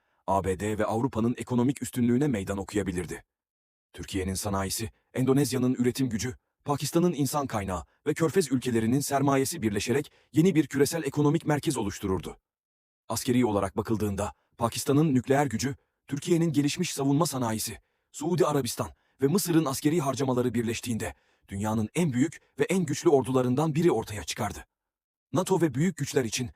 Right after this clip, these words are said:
böyle bir birlik, yeni bir stratejik rakip haline gelirdi. Bu devasa yapı, Filistin-İsrail meselesi,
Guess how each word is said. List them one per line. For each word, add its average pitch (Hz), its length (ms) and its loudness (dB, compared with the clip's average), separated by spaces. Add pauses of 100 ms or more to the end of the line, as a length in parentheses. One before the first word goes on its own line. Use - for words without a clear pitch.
(180)
böyle 170 260 4
bir 143 160 0
birlik, 127 340 0 (160)
yeni 170 240 2
bir 170 80 0
stratejik 143 540 -4
rakip - 240 -4
haline 208 300 -2
gelirdi. 196 400 -8 (680)
Bu 160 100 0
devasa 165 440 2
yapı, 139 320 -2 (280)
Filistin-İsrail 143 800 -2
meselesi, 110 500 -6